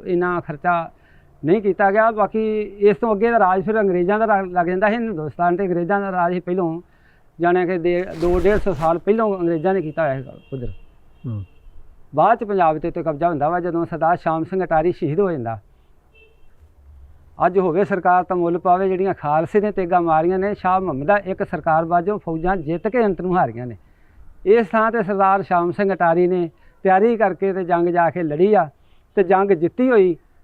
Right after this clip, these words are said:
Speaker 1: ਤੇ ਇੱਕ ਸਰਕਾਰ ਬਾਝੋਂ ਫਿਰ ਜਿਹੜੀਆਂ ਗਦਾਰਾਂ ਦੇ ਕਾਰਨ ਉਹ ਸਾਡੀ ਹਾਰ ਹੋਈ ਤੇ ਸਾਡਾ ਅੱਜ ਤੱਕ ਪੰਜਾਬ ਜਿਹੜਾ ਸੀ ਉਹ ਗੁਲਾਮ ਆ।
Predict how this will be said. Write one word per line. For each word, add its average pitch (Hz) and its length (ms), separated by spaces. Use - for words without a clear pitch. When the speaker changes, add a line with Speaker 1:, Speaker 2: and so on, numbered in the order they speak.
Speaker 1:
ਤੇ 180 80
ਇੱਕ 202 200
ਸਰਕਾਰ 180 440
ਬਾਝੋਂ 180 320
ਫਿਰ 165 140
ਜਿਹੜੀਆਂ 180 300
ਗਦਾਰਾਂ 165 400
ਦੇ 233 100
ਕਾਰਨ 143 420
ਉਹ 190 100
ਸਾਡੀ 160 320
ਹਾਰ 151 260
ਹੋਈ 190 300
ਤੇ 175 80
ਸਾਡਾ 170 440
ਅੱਜ 190 120
ਤੱਕ 160 460
ਪੰਜਾਬ 160 340
ਜਿਹੜਾ 165 260
ਸੀ 156 60
ਉਹ 151 280
ਗੁਲਾਮ 156 400
ਆ। 151 120